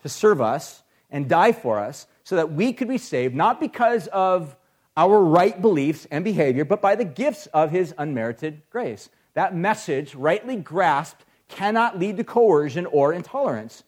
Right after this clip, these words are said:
The gospel has within it deep resources for humility and respect. It is up to the Christians to prove this assertion with their lives. It's a great, great passage. It's totally true. But the reality is,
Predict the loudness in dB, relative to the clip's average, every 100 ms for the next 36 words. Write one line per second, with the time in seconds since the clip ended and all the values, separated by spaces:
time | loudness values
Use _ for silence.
0 | _ -12 -2 0 0 0 -4 -2 -2 0
1 | -2 -2 -2 -2 -4 -8 -4 -4 -4 _
2 | -4 -4 -4 -6 -6 -10 -12 -10 -6 0
3 | 2 2 0 -6 _ _ _ _ -8 -6
4 | -6 -2 0 0 -4 _ _ _ _ -4
5 | -2 0 -2 0 -2 -2 -6 -8 -8 -10
6 | -12 -16 -18 -6 0 0 0 -6 -10 -10
7 | -12 -8 -8 -8 -12 -10 -8 -6 -8 -12
8 | _ _ _ _ 0 2 0 -8 _ _
9 | _ _ -10 -8 -8 -10 -18 _ _ _
10 | _ _ _ _ _ _ _ -6 -6 -2
11 | -4 -4 -10 _ _ _ -14 -2 2 4
12 | 4 0 -4 -8 -14